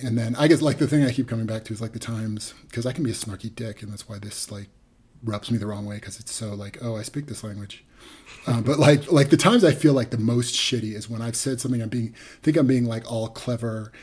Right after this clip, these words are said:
and snarky, and then I will just say something that's, like, like, not only sort of hurtful and mean, but also, like, shows some sort of, like, me being, like, wildly off base or misinformed or just wrong about something. And that's when I'll come back and be like, and it, like,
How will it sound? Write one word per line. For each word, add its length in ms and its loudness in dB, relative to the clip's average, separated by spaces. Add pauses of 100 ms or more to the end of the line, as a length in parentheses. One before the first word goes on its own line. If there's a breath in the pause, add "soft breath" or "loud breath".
(180 loud breath)
and 160 -4
snarky, 460 -2
and 80 0
then 80 0
I 80 0
will 80 -2
just 240 -4
say 200 0
something 280 0
that's, 160 -6
like, 220 -10 (240)
like, 280 -2
not 160 6
only 160 8
sort 200 2
of 60 -6
hurtful 340 -2
and 120 0
mean, 200 -2
but 100 -10
also, 340 -2
like, 300 -4
shows 400 -2
some 140 -2
sort 180 -4
of, 140 -8
like, 160 -6
me 100 4
being, 240 -2
like, 220 -6
wildly 560 -4
off 200 -8
base 240 -4
or 40 -10
misinformed 680 -6
or 40 -8
just 200 -10
wrong 240 -6
about 220 -4
something. 440 -4 (440 loud breath)
And 100 4
that's 160 6
when 80 6
I'll 80 2
come 160 2
back 140 0
and 80 -6
be 80 -2
like, 220 -8 (380 loud breath)
and 200 4
it, 100 0
like, 260 0